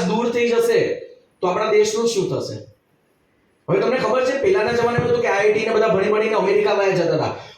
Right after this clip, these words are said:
હમણાંનું જે નવી પેઢી છે ને ઈ બધા જ એમ કહે છે કે અમે જશું પણ બે વર્ષ ત્રણ વર્ષમાં ત્યાં કમાઈને પાછા ઇન્ડિયામાં આવશું. તો આ બદલાવ છે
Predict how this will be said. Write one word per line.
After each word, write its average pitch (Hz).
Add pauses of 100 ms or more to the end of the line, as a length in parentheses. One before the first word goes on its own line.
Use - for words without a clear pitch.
(100)
હમણાંનું 262
જે 254
નવી 214
પેઢી 254
છે 269
ને - (220)
ઈ 220
બધા 185
જ 233
એમ 240
કહે 233
છે 240
કે 254
અમે 214
જશું 185 (200)
પણ 277
બે 190
વર્ષ 226
ત્રણ 202
વર્ષમાં 214
ત્યાં 214
કમાઈને 190
પાછા 196 (600)
ઇન્ડિયામાં 147
આવશું. 104 (260)
તો 165
આ 180
બદલાવ 160
છે -